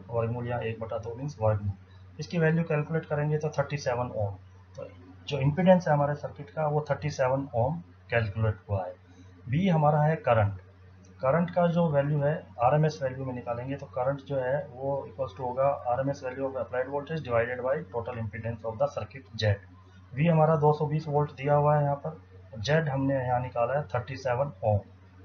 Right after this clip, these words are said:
तो दो सौ बीस divided by thirty seven equals to six ampere approximate हमने लिया है यहाँ पर। तो जो सर्किट में करंट फ्लो हो रही है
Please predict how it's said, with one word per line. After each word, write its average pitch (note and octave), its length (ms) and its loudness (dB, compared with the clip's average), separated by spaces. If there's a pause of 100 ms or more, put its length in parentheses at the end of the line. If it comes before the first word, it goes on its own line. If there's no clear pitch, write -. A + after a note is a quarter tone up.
तो A#2+ 100 -12
दो B2+ 180 -2
सौ D#3+ 140 -2
बीस D#3+ 280 -4
divided B2 380 -2
by C#3 140 0 (120)
thirty G2 260 -6
seven B2+ 160 -4
equals - 380 -12
to C#3+ 100 -6 (120)
six D3 240 -6
ampere G#2 300 -2
approximate A#2 720 -10
हमने A2 180 -4
लिया A2 240 0
है A#2 60 2
यहाँ A2 120 0
पर। - 180 -10 (420)
तो C3 100 -4
जो C#3 100 0
सर्किट D#3 380 -4
में E3 100 0
करंट D#3+ 240 2
फ्लो E3 200 -2
हो D#3+ 80 2
रही D#3+ 140 2
है E3+ 200 -2